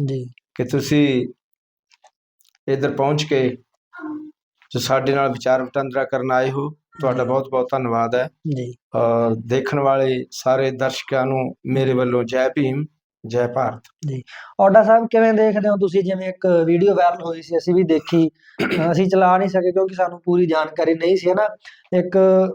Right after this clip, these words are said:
Speaker 1: ਬੈਂਕ ਮੈਨੇਜਰ ਸਾਹਮਣੇ ਆਉਂਦਾ, ਕੁਝ ਲੇਡੀਜ਼, ਆਪਣੇ ਬਜ਼ੁਰਗ ਮਾਤਾ ਸਾਹਮਣੇ ਆਉਂਦੀਆਂ, ਇੱਕ ਦੋ ਹੋਰ ਗਰੀਬ ਪਰਿਵਾਰਾਂ ਦੇ ਨੌਜਵਾਨ ਵੀ ਅਸੀਂ ਉਸ ਵੀਡੀਓ ਦੇ ਵਿੱਚ ਦੇਖੇ, ਜਿਹੜੇ ਕਿ ਰੌਲਾ ਪਾ ਰਹੇ ਸੀ, ਦੋਸ਼ ਲਾ ਰਹੇ ਸੀ ਮੈਨੇਜਰ ਤੇ ਕਿ ਇਹਨੇ ਸਾਡੇ ਨਾਲ ਇਸ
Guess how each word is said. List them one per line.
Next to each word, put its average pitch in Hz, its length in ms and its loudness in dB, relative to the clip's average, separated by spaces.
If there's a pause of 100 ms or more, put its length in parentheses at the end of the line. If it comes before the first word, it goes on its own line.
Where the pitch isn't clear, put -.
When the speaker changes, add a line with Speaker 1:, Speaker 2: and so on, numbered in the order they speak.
Speaker 1:
ਬੈਂਕ 165 280 -2
ਮੈਨੇਜਰ 185 320 0
ਸਾਹਮਣੇ 185 420 -2
ਆਉਂਦਾ, 170 380 2
ਕੁਝ 185 320 2
ਲੇਡੀਜ਼, 170 500 4 (420)
ਆਪਣੇ 160 220 -2
ਬਜ਼ੁਰਗ 160 400 2
ਮਾਤਾ 156 340 0
ਸਾਹਮਣੇ 170 360 0
ਆਉਂਦੀਆਂ, 165 440 -2 (400)
ਇੱਕ 180 180 0
ਦੋ 185 120 6
ਹੋਰ 190 200 2
ਗਰੀਬ 185 320 2
ਪਰਿਵਾਰਾਂ 170 380 2
ਦੇ 170 100 -4
ਨੌਜਵਾਨ 165 540 -2
ਵੀ 170 100 -18
ਅਸੀਂ 170 180 -18
ਉਸ 165 160 -14
ਵੀਡੀਓ 175 220 4
ਦੇ 180 80 4
ਵਿੱਚ 170 220 -2
ਦੇਖੇ, 156 400 0 (360)
ਜਿਹੜੇ 175 200 2
ਕਿ 196 100 4
ਰੌਲਾ 175 320 4
ਪਾ 170 220 2
ਰਹੇ 175 180 2
ਸੀ, 175 200 0
ਦੋਸ਼ 165 320 0
ਲਾ 156 180 2
ਰਹੇ 160 100 0
ਸੀ 165 140 -4
ਮੈਨੇਜਰ 165 380 0
ਤੇ 170 180 0
ਕਿ 160 80 -2
ਇਹਨੇ 170 140 -2
ਸਾਡੇ 165 220 -2
ਨਾਲ 156 200 -2
ਇਸ 156 100 -10